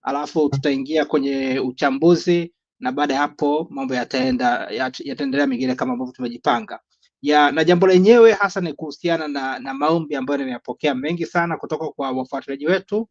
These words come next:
wale ambao wako very loyal toka mwaka jana.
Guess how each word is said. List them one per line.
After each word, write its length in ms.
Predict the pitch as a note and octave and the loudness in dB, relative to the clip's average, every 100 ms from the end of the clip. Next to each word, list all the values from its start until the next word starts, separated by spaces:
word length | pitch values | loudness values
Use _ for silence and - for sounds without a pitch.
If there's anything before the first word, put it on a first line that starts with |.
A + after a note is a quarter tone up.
| - | -8
wale 160 | C#3+ | -2
ambao 200 | C3+ C#3+ | -2 0
wako 180 | D3+ D3 | -2 -2
very 220 | C3 D#3 D3 | -4 -2 0
loyal 400 | E3+ E3+ F3+ F#3 _ _ _ _ _ _ | 2 2 0 -4 _ _ _ _ _ _
toka 240 | - F3+ F3+ | -2 2 4
mwaka 320 | E3+ D3 D3+ | 2 2 0
jana. 560 | D3+ F3+ C#3+ A2 F#2+ | 4 4 4 0 -14